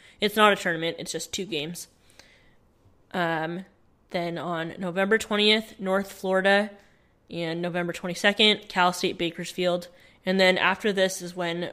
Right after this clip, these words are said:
we start getting into, like, more high stakes games and, you know, bigger teams.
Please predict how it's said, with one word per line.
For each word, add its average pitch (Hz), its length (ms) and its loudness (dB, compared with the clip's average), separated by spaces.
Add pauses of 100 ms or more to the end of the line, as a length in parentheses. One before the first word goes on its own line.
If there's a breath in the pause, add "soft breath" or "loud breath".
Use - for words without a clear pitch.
we 170 300 -6
start - 320 -6
getting 165 220 -6
into, 165 540 -6 (380)
like, - 340 -14 (580)
more 185 140 0
high 175 220 2
stakes 175 380 -6
games 165 400 -6
and, 151 300 -12
you 160 80 -12
know, 147 80 -10
bigger 175 260 -8
teams. 165 480 -10